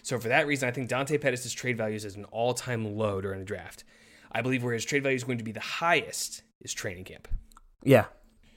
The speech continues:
Speaker 1: Once these guys get back on the field after not having O T As.
Speaker 2: Yeah.
Speaker 1: After not having off-season activities, after not having rookie mini camps, all this stuff. Once injuries start to happen,
Speaker 2: You saw our
Speaker 1: Dante
Speaker 2: moves.
Speaker 1: Pettis'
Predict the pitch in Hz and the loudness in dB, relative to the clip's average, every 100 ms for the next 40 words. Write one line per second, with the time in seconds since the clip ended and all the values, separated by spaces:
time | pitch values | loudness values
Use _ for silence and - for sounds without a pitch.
0 | - - - - 120 127 139 131 131 110 | -20 -20 -20 -4 -2 0 -2 2 2 2
1 | 127 123 135 135 139 131 123 113 113 107 | 0 2 2 4 2 0 -2 -2 -2 -2
2 | - 101 117 123 127 113 110 107 104 82 | -4 -2 0 2 2 0 -2 -4 -8 -10
3 | - - _ _ _ _ - 135 117 95 | -12 -12 _ _ _ _ -2 6 6 6
4 | - - - - - 131 131 135 131 135 | -4 -20 -20 -10 -4 -4 0 0 2 2
5 | 123 120 117 117 113 110 - 110 110 110 | 2 2 2 -2 -2 -2 -2 -2 -2 -4
6 | 107 110 117 117 117 113 107 - - - | -4 -4 -2 0 0 0 -4 -12 -20 -20
7 | - - - - 120 127 139 127 120 120 | -20 -20 -20 -8 -6 -2 2 2 2 -2
8 | 113 110 117 117 113 110 - - - - | -2 -2 -2 -2 -2 -4 -8 -20 -20 -20
9 | - _ _ 113 107 120 147 156 - - | -20 _ _ -10 -2 0 0 -2 -8 -6
10 | 127 131 135 135 - 127 123 123 113 101 | -4 -2 0 0 2 2 2 0 -2 -2
11 | - - - - - _ _ _ _ _ | -4 -14 -20 -20 -20 _ _ _ _ _
12 | _ - _ _ _ _ - - 110 110 | _ -20 _ _ _ _ -6 -2 6 8
13 | 110 120 123 123 123 113 107 120 117 107 | 10 10 8 4 4 4 2 0 0 -2
14 | - | -6